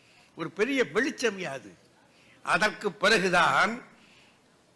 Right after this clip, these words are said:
வித்தியாசமான காலங்களுக்கு அவர் போகிறார், சேவையை ஆரம்பிக்கிறார். நினைத்திருந்தால் அவர் அவருடைய பெயரை இந்த மடத்துக்கு வைத்திருக்கலாம். ஏன்னா ராமகிருஷ்ண பரமஹம்சருடைய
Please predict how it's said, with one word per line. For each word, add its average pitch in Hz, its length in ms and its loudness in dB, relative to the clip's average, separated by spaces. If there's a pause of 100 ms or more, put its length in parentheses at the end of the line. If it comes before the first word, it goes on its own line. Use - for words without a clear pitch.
(240)
வித்தியாசமான 226 880 -2
காலங்களுக்கு 180 580 -2
அவர் 147 240 -6
போகிறார், 139 480 -4 (2000)
சேவையை 220 560 -2
ஆரம்பிக்கிறார். 143 680 -6 (960)
நினைத்திருந்தால் 233 840 2
அவர் 214 240 4
அவருடைய 208 460 4 (140)
பெயரை 233 360 4
இந்த 196 160 -4
மடத்துக்கு 185 460 -4
வைத்திருக்கலாம். 151 680 -4 (1400)
ஏன்னா 208 260 2 (600)
ராமகிருஷ்ண 262 500 0
பரமஹம்சருடைய 247 680 -2